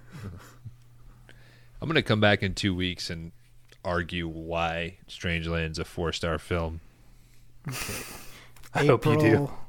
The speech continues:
Speaker 3: April of twenty twenty is whenever I watched
Speaker 1: The
Speaker 3: The
Speaker 1: Hunger.
Speaker 3: Hunger. So let me edit this and take my rating off of here.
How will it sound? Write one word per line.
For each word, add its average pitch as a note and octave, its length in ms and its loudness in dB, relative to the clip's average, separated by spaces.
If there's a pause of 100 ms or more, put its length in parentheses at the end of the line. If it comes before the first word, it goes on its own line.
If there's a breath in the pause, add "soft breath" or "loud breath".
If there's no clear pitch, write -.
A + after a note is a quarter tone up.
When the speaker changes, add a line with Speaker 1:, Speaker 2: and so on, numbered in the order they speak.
(460 soft breath)
Speaker 3:
April D3 440 4
of C3 160 -4
twenty C#3 420 2
twenty C3 680 0 (180)
is - 260 -4
whenever B2+ 420 -4
I A#2+ 140 -6
watched A#2+ 600 -6 (1120)
Speaker 1:
The F#2 80 -4
Speaker 3:
The F2+ 60 -4
Speaker 1:
Hunger. G2 160 -4 (220)
Speaker 3:
Hunger. - 280 -10 (1120 soft breath)
So - 340 -6
let C#3 160 -4
me C#3+ 220 -2
edit C#3 420 2
this B2 460 0
and C3 280 -6
take - 320 -4
my A#2 220 -4
rating A#2+ 500 -6
off A#2 280 -8
of C3+ 100 -10
here. - 380 -12